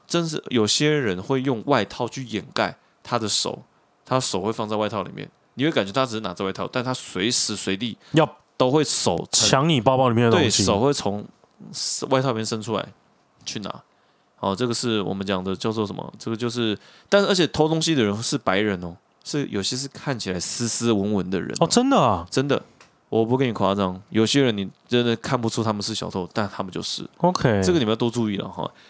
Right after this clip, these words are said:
Speaker 1: 然后另外一个，这个，这个是我跟我老婆有中招的，其实我们后来发现我们中招了，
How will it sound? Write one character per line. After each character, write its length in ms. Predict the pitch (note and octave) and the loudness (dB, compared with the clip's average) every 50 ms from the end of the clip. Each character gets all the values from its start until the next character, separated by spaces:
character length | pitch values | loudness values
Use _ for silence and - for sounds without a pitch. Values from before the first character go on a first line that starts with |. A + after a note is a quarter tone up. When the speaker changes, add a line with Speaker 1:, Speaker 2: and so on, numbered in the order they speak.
| _ _ | _ _
Speaker 1:
然 140 | D3 D#3 E3 | 2 4 4
后 60 | F#3+ | 4
另 100 | F#3+ G3+ | 4 4
外 60 | F#3+ | 4
一 40 | F3+ | 4
个， 80 | D#3 D#3 | 4 2
这 120 | C3+ C#3+ | 2 2
个， 280 | - D3 B2+ A2+ G#2 - - | 4 4 4 4 2 2 2
这 80 | G#3 G3+ | 2 2
个 80 | E3+ | 2
是 100 | C#3+ G3 | 2 4
我 140 | F3 B2+ G#2+ | 4 4 4
跟 340 | - C3 C3 B2+ B2+ C3 C3+ | 4 2 2 2 0 -2 -2
我 160 | - A#2+ B2 | 2 4 4
老 100 | A#2+ G#2 | 4 4
婆 120 | E2+ G#2 G2+ | 4 2 2
有 120 | F#2+ F2+ | 0 2
中 240 | - - B2 G#2+ G2+ | 2 2 2 2 0
招 260 | - G2+ F2 F2 F2+ | -2 0 0 0 0
的， 80 | E2 - E2 F#2+ - _ _ _ _ _ _ _ _ _ _ _ _ _ | -2 -4 -10 -14 -18 _ _ _ _ _ _ _ _ _ _ _ _ _
其 140 | - C#3+ D3 | -4 -2 0
实 40 | |
我 60 | D3+ B2+ | 0 2
们 80 | G2+ | 2
后 80 | A2+ C3+ | 4 4
来 80 | A#2+ | 4
发 180 | G#2 A2 G#2+ G#2+ | 4 4 2 0
现 120 | A#2 A2+ | 0 -2
我 80 | G2+ F#2 | -4 -4
们 120 | F2+ F#2+ E2 | -6 -6 -4
中 220 | - A#2 G2+ F#2 | -4 -4 -4 -2
招 220 | F#2 - F2+ F2 E2+ | -2 -2 -2 -2 -2
了， 160 | E2+ E2+ | -6 -8